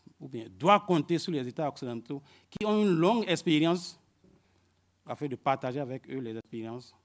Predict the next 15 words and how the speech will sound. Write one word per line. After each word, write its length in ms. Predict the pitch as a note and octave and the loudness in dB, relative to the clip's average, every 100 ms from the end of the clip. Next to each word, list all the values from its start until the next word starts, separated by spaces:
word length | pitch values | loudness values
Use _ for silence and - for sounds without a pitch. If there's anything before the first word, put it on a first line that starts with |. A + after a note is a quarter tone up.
| _ _ _ | _ _ _
et 80 | C3 | -10
de 80 | A#2+ | -10
collaborer, 600 | - A#2+ A2 G2+ A2+ A#2+ _ _ _ _ _ _ _ _ - - - | -6 -6 -6 -8 -12 -12 _ _ _ _ _ _ _ _ -20 -20 -16
afin 300 | G#2 - B2+ | -14 -10 -8
que 360 | - C3 B2+ - - | -4 -4 -6 -10 -14
ces 220 | - D#3+ | -4 -2
pays 280 | D#3 D3 D3 | 2 4 4
qui 160 | D3 D3+ | 0 -2
sont 160 | D#3 | 0
devancés, 400 | C3 A#2+ A#2 C#3+ | -2 -2 -6 -6
le 80 | B2+ | -8
Canada, 540 | A2 B2 A#2 B2 A#2+ G#2+ - | -8 -8 -8 -8 -8 -10 -12
qui 100 | C3 | -8
en 120 | A#2+ | -8
a 180 | A#2+ | -8